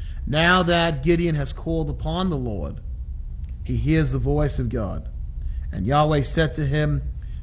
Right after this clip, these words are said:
"Peace be with you. Do not fear. You shall not die." Even though he saw the face of the angel, he's not going to die. And listen to the phrase, "the voice of the Lord."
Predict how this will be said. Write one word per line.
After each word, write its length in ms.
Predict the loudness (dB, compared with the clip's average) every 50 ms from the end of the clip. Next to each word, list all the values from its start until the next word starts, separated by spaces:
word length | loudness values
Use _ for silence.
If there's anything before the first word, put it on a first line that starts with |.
| -6 -6
"Peace 800 | -4 0 4 4 6 6 6 4 2 0 -2 -4 -4 -6 -6 -6 -6 -6 -6 -4 -4 -4 -4 -2
be 100 | -2 0
with 300 | 2 2 2 2 2 2
you. 320 | 0 0 0 0 -2 -4 -4 -6 -6 -6 -6 -6 -6 -8 -8 -8 -8 -6 -4
Do 100 | -2 0
not 260 | 0 2 2 2 2
fear. 540 | 0 0 2 2 4 4 4 2 0 -2 -4 -6 -8 -8 -8 -8 -6 -6 -6 -6 -4
You 100 | -4 -2
shall 280 | -2 0 0 2 2 2
not 260 | 2 0 0 0 0
die." 320 | 0 -2 -2 -2 -4 -6 -4 -4
Even 300 | -2 0 0 2 2 2
though 260 | 2 2 0 0 0
he 120 | -2 -2
saw 340 | -2 -2 -2 0 0 0 0
the 80 | 0 -2
face 340 | -2 0 0 0 0 0
of 80 | -2 -2
the 120 | 0 0
angel, 420 | 2 2 2 0 0 0 -2 -2 -4 -6 -6 -8 -8 -8 -8 -6
he's 220 | -4 -4 -4 -2 -2
not 240 | -2 -2 -2 -4 -4
going 260 | -4 -4 -2 -2 -2
to 80 | -4
die. 400 | -4 -4 -2 -2 -2 -2 -4 -4 -6 -6 -8 -8 -8 -8 -8 -6 -4
And 180 | -2 0 2
listen 420 | 4 4 4 4 2 2 2 0 0
to 160 | 0 0 0
the 100 | 0 0
phrase, 760 | -2 -2 0 0 2 2 2 2 0 0 -2 -2 -4 -6 -8 -8 -8 -10 -10 -10 -10 -8 -4
"the 80 | -4
voice 500 | -2 0 2 4 4 6 4 4 2 0
of 80 | -2 -2
the 80 | -2 -2
Lord." 420 | -2 -2 -2 -2 -2 -4 -4